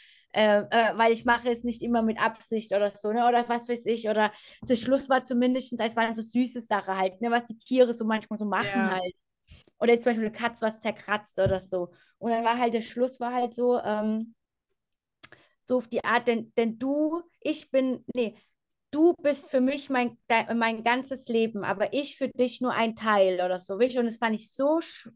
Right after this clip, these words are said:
Speaker 1: furchtbar
Speaker 2: Boah,
Speaker 1: eigentlich.
Speaker 2: ja, schlimm.
Speaker 1: Das hat mich, <laughs> ich, ich hab
Speaker 2: Ja.
Speaker 1: Rotz und Wasser geheizt,
Speaker 2: Ja,
Speaker 1: ja.
Speaker 2: so geht's mir auch. Ich kann sowas auch nicht
Speaker 1: Guck mal,
Speaker 2: lesen.
Speaker 1: guck mal, ich hab
Speaker 2: Ja.
Speaker 1: kein Rohr mehr, aber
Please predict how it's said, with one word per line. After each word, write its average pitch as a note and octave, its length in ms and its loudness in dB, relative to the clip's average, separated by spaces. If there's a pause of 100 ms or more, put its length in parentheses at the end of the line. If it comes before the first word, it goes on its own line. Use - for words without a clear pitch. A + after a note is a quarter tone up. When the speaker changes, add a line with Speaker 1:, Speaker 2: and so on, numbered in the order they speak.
(180)
Speaker 1:
furchtbar D4+ 520 0
Speaker 2:
Boah, G3 200 4
Speaker 1:
eigentlich. F#3 40 0
Speaker 2:
ja, E3+ 480 -4
schlimm. G3+ 400 -4
Speaker 1:
Das C4+ 160 0
hat D4 140 -2
mich, - 220 -6
<laughs> - 20 -2
ich, C4 220 2 (160)
ich - 260 2
hab D4 180 2 (160)
Speaker 2:
Ja. - 40 -
Speaker 1:
Rotz G3+ 500 6
und D#4 140 -8
Wasser F4 340 4
geheizt, B3+ 600 6
Speaker 2:
Ja, - 0 -
Speaker 1:
ja. C4 160 6
Speaker 2:
so A#3 120 -6
geht's A#3+ 300 -2
mir G#3 180 -8
auch. G3 180 -2
Ich F#3+ 140 -8
kann A3+ 200 -6
sowas G#3 260 -6
auch E3 160 -4
nicht F#3 160 -6
Speaker 1:
Guck F#4+ 80 4
mal, E4 220 8
Speaker 2:
lesen. A3 160 -14
Speaker 1:
guck - 20 -6
mal, E4 380 6
ich C#4 120 -4
hab D4+ 140 2
Speaker 2:
Ja. - 0 -
Speaker 1:
kein D4+ 200 6
Rohr D#4+ 140 6
mehr, D4 220 4
aber B3 220 6